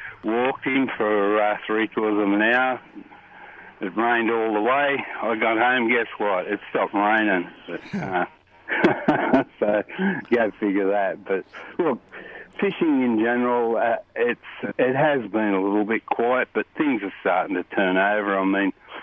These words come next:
we had that, uh, the tides or, or bigger push through from the,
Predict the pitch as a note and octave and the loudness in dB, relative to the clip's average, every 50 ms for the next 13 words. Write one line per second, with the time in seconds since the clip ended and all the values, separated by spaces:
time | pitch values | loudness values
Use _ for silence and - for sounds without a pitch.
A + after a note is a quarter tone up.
0 | - - - - - - _ G#2 G#2 G2 F2+ F#2+ F#2 F2+ F2+ F#2+ F#2 F2+ - _ | -14 -14 -14 -14 -16 -6 _ 0 0 2 2 0 0 0 0 0 -2 -2 -4 _
1 | _ - G#2+ F#2+ F#2 F#2+ F#2 F2+ F2 F2 D#2+ D2+ D#2+ _ _ _ _ _ _ _ | _ -2 -2 0 2 2 2 2 2 0 0 -2 -8 _ _ _ _ _ _ _
2 | _ _ _ _ _ - C#3+ B2+ A2+ A#2+ G2+ - - - F#2+ F2 F2 F2+ F2 F2 | _ _ _ _ _ -18 -16 -6 -6 -6 -4 -4 -2 -2 0 2 2 2 2 0
3 | F#2 E2 - G2+ F#2+ F2+ F2 F2+ F#2 A#2 F#2+ F#2 F2 E2 E2 E2+ - - - - | -2 -2 -2 -2 0 0 0 0 0 0 2 2 2 0 0 -2 -4 -8 -12 -4
4 | - G#2 G2 F2 F#2+ F2+ F2 E2+ - - - - - - - F#2+ F#2 - - - | -2 -2 0 0 0 0 0 -2 -6 -12 -16 -12 -10 -6 -4 -2 -2 0 0 0
5 | - - G#2 F#2+ F#2+ F#2+ F#2+ F#2+ F2+ - - - G2 F#2+ F#2+ F#2+ F#2 F2+ F#2 F2+ | 0 0 0 0 2 0 0 -2 -2 -4 -6 -2 0 0 2 2 2 2 2 2
6 | F#2 F2+ F2 F2+ F#2 F2+ F2+ F#2 F#2 F2+ F2+ F#2 | 0 0 0 0 0 0 0 0 0 2 2 2